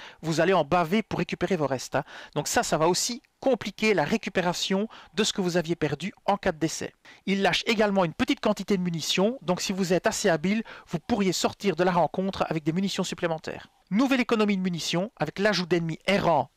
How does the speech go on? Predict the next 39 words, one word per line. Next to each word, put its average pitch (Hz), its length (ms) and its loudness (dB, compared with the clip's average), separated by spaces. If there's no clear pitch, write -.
et 240 120 2
du 190 100 0
vendeur, 156 540 2
nous 160 120 0
avons 160 140 0
modifié 185 380 0
l'économie 180 380 0
des 151 120 2
munitions 196 400 0
dans 170 140 2
le 156 60 2
jeu 170 220 2
pour 185 120 2
la 175 40 2
rendre 160 280 0
plus 262 200 -2
fluide 196 440 -2
et 151 80 0
moins 214 240 2
basée 185 200 0
sur - 140 -4
les 143 80 -2
coffres. 151 420 0
C'est - 180 -2
pourquoi 170 440 0
le 214 160 2
nombre 202 260 0
de 170 80 -2
coffres 175 320 -2
de 160 80 0
munitions 185 340 -2
par 190 160 0
niveau 165 360 0
est 165 80 -2
passé 175 360 -2
de - 140 -4
trois - 420 -2
à 165 80 0
deux. 165 320 0